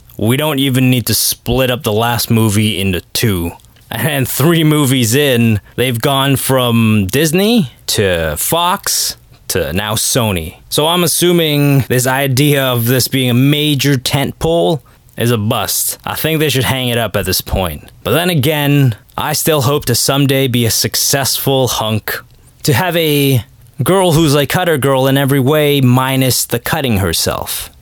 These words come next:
and also the hating my guts part, I suppose. But either way, I suppose I cannot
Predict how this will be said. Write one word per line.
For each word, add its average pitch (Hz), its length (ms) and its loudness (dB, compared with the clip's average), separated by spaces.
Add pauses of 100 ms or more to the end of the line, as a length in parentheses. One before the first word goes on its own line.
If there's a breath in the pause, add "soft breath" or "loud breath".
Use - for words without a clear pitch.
(160)
and 131 320 0
also 139 640 2
the 117 320 2
hating 131 420 2
my 110 160 0
guts 98 320 -6
part, 78 260 -6
I - 100 -8
suppose. - 640 -6 (500 loud breath)
But 127 100 -2
either 220 180 2
way, 175 280 0 (400)
I 110 140 -2
suppose 143 420 0
I 127 100 0
cannot 131 680 -4